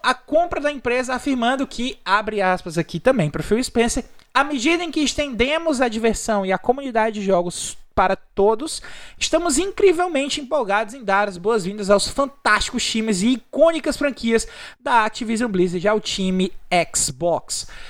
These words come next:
Vale lembrar que nos últimos meses a Activision Blizzard está lidando com uma série de ações judiciais que tiveram início em julho de dois mil e vinte e um, após o estado da Califórnia entrar com um processo contra a empresa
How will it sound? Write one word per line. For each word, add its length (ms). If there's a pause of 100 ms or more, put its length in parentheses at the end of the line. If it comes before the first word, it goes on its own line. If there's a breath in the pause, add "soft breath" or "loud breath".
(220 loud breath)
Vale 400
lembrar 520
que 160
nos 360
últimos 540
meses 340
a 120
Activision 400
Blizzard 340
está 240
lidando 400
com 140
uma 180
série 640
de 120
ações 440
judiciais 640
que 80
tiveram 340
início 380
em 60
julho 360
de 100
dois 180
mil 100
e 40
vinte 240
e 40
um, 160 (400 loud breath)
após 420
o 60
estado 300
da 120
Califórnia 880
entrar 260
com 120
um 80
processo 720
contra 260
a 40
empresa 440